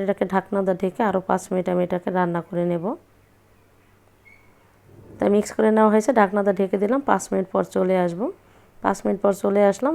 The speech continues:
আমার এটা কিন্তু একদম পানিটা শুকিয়ে গেছে, শুধু তেলটা বের হয়ে গেছে। আমাদের আর জাল করে নিতে হবে না, আমার এটা রান্না হয়ে গেছে। তো এটা আমি একটু আপনাদের কাছ থেকে দেখিয়ে দিই। দেখুন, একদম তেলটা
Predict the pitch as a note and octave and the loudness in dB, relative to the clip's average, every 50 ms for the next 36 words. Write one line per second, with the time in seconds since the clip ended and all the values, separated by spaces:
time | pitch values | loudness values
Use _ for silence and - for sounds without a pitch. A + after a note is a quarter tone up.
0 | D4+ A#3 G3+ G3 G3 F#3 F#3 G3+ G3+ G3 G3 F#3+ F#3 F#3+ F#3+ F#3 F3+ F3 G#3+ B3 | 2 2 2 2 2 2 0 0 0 0 -2 0 2 2 2 0 0 -2 -4 -4
1 | D#4+ - - - - - - - _ - - G#3 G#3 G#3+ G3+ A3 G#3+ G#3 - A3 | -4 -6 -12 -20 -20 -20 -20 -20 _ 0 2 4 4 4 4 2 0 0 0 -2
2 | G#3 - A3 G#3+ G#3 A3 G#3+ - C#4+ C#4+ - G#3 F3+ G3+ F#3+ - F#3 F#3+ F#3 F3+ | 0 2 2 2 2 2 2 0 0 0 0 -2 -2 -2 -2 0 0 0 0 0
3 | - G3+ G3 G#3+ B3 - - - - - _ - G3 F#3+ G3 G3 G3+ G#3 G3+ G3+ | 2 2 2 2 0 -4 -12 -20 -20 -20 _ 0 2 4 4 6 6 6 6 4
4 | G3 G3 G3+ G3 - D#4+ E4 C#4 G#3 G3 F#3 G3 F#3+ F#3 F#3 F3+ F#3 F#3 F#3 F3+ | 4 4 2 0 0 0 0 2 2 4 4 6 6 6 4 4 2 0 0 0
5 | - - F3+ F#3 F3+ F3+ F3 - G3 F#3 F#3 F#3 A3 C4 D#4 C#4+ A3+ G3 F3+ G3 | -2 -2 -2 0 0 -2 -2 -2 0 0 0 0 -2 -2 -2 -2 -2 -2 -2 -2
6 | F#3+ F3+ F3 F3 F3 F3 F3+ F#3 F3+ F3+ F3+ F3+ F#3 F#3 F3 - - E4+ G4+ - | 0 0 0 0 0 0 0 0 0 0 0 0 -2 -4 -6 -6 -8 -8 -8 -10
7 | - - - - - - - - - _ - - - - A3 G#3+ G#3+ G#3 - A3+ | -16 -20 -20 -20 -20 -20 -20 -20 -14 _ -6 -2 0 2 2 2 0 0 0 0
8 | G3 F#3 - G#3 G3 F#3 A3 G#3+ - - G3 F#3+ - - - F#3+ G3 F#3+ E3+ F#3 | 0 0 0 -2 -2 -2 -4 -2 0 0 0 0 0 -2 -2 -2 0 0 0 -2
9 | F3+ E3+ - G#3+ G3+ F#3 G#3 F#3+ F#3+ - - - B3+ D4+ F#4+ - - G#3 G3+ F#3 | -4 -4 -4 -4 -4 -2 -2 -4 -4 -6 -4 -4 -6 -6 -6 -6 -6 -4 -4 -4
10 | F3 - G#3+ G3+ G3 - G3+ G3 F#3+ G#3+ | -2 -2 -2 -2 0 0 0 0 0 0